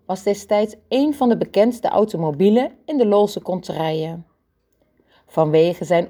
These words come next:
onorthodoxe aanpak van de zaken en zijn imposante fysieke verschijning werd hij in Lol veelal aangeduid met Don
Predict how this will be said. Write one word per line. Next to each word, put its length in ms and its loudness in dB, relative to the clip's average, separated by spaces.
onorthodoxe 960 0
aanpak 520 -2
van 180 -4
de 100 2
zaken 600 -2
en 100 -8
zijn 220 4
imposante 720 2
fysieke 460 -2
verschijning 800 -4
werd 180 2
hij 180 4
in 200 -4
Lol 380 2
veelal 640 0
aangeduid 880 -2
met 280 -8
Don 280 -2